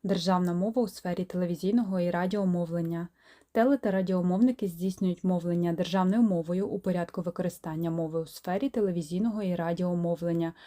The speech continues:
встановленому Законом України про медіа.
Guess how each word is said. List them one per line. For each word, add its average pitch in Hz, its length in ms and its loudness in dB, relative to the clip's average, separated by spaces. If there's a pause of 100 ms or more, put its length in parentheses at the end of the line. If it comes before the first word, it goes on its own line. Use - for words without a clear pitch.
(120)
встановленому 214 760 4
Законом 175 400 0
України 170 460 -2
про 185 180 -2
медіа. 165 540 -2